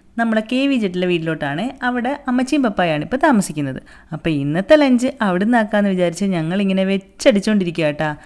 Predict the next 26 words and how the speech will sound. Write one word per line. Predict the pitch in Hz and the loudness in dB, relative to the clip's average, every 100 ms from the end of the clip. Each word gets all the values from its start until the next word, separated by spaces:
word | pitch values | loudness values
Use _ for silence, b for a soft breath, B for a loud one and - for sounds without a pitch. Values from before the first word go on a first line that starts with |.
| B | B
ദേ | 269 269 | 4 6
പറഞ്ഞു | 220 170 190 294 | 6 4 4 4
തീരുന്നതിന് | 311 285 285 277 | 4 4 4 4
മുമ്പേ | 254 262 247 | 2 2 2
നമ്മളെന്തായാലും | 208 214 226 233 226 240 | 2 2 2 2 2 2
വീട്ടിലെത്തി | 196 190 220 185 175 | 0 -2 -2 0 0
കേട്ടാ. | 160 160 156 156 | 0 -2 -2 -2
ഞാൻ | 147 196 | -2 0
ചെന്ന | 226 214 240 302 294 | 0 2 4 6 6
പാടെ | 254 262 | 6 4
പരിപാടി | 240 214 226 | 4 4 4
തുടങ്ങിയിട്ടുണ്ട്. | 220 185 185 175 147 - B B - | 2 2 0 -2 -4 -6 B B -4
ശരിക്കും | 262 277 294 | -2 2 2
പറഞ്ഞാൽ | 262 254 226 | 2 0 2
ഇപ്പോഴത്തെ | 254 262 240 | 2 2 2
എൻ്റെ | 214 190 | 2 2
അവസ്ഥയെന്ന് | 190 233 220 180 | 0 0 0 0
പറഞ്ഞാൽ | 170 180 | -2 -4
മറ്റേ | 180 196 196 | -4 -2 -2
ഗ്രഹണി | 202 240 269 | 0 0 0
പിടിച്ച | 247 240 208 | -2 -4 -4
പിള്ളേരില്ലേ, | 180 180 175 143 143 B B - | -2 0 -2 -4 -6 B B -4
അവർ | 214 214 | -4 -2
ചക്കക്കൂട്ടാൻ | 214 226 214 233 233 233 | -4 -6 -8 -2 0 2
കണ്ട | 226 220 214 214 - - | 0 0 -2 -6 -14 -10
പോലെന്നൊരു | 226 226 226 226 233 | -2 0 2 0 0